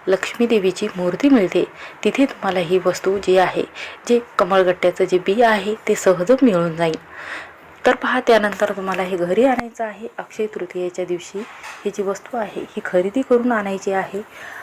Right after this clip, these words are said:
आणि त्यानंतर तुम्हाला शुद्ध गंगाजल टाकून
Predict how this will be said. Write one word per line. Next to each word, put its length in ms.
आणि 240
त्यानंतर 420
तुम्हाला 260
शुद्ध 380
गंगाजल 680
टाकून 380